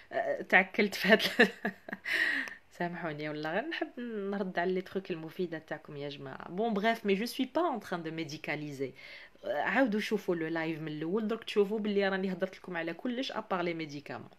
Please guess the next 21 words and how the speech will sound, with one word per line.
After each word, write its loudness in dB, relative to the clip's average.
راني -2
هضرت -4
لكم -8
على، -4
على -2
كلش، -6
على -6
كيفاش -2
ال-، -6
ال-، -8
الواحد 0
ي-، -8
يكون، 0
آه، -8
يكون 0
عنده 0
اون -2
بون 2
هيجين -4
دو -6
في. -10